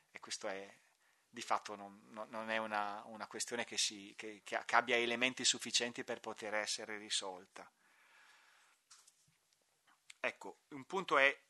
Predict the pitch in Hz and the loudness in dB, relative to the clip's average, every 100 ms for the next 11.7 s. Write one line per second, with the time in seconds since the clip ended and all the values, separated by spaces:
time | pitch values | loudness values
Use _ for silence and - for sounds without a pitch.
0 | - 143 131 139 139 - 139 151 - - | -14 -8 -2 2 2 2 -2 -2 -4 -4
1 | - 139 151 151 131 120 143 135 131 120 | -2 4 6 4 0 -2 -2 -2 -2 0
2 | - 120 110 101 - 104 - - 101 _ | 0 0 -4 -6 -10 -8 -4 -4 -6 _
3 | _ _ _ _ _ _ _ - 147 131 | _ _ _ _ _ _ _ -16 -12 -12
4 | 127 - 131 - 135 120 113 - 123 113 | -14 -8 0 2 6 6 6 4 2 0
5 | - 117 113 110 113 120 - - - 120 | 0 0 0 -2 -12 -18 -10 -6 -4 -4
6 | 117 113 120 117 - 110 110 - _ _ | -6 2 4 4 0 -4 -4 -10 _ _
7 | _ _ _ _ _ _ _ - - - | _ _ _ _ _ _ _ -10 -10 -12
8 | - - - _ _ - - _ _ _ | -12 -12 -14 _ _ -20 -20 _ _ _
9 | _ _ _ _ _ - 160 123 120 120 | _ _ _ _ _ -20 -18 -10 0 4
10 | 117 - 131 120 131 123 127 120 - 120 | 4 4 2 0 -2 -2 -2 0 2 0
11 | - - - - - - 151 | -4 -8 -10 -18 -20 -16 -16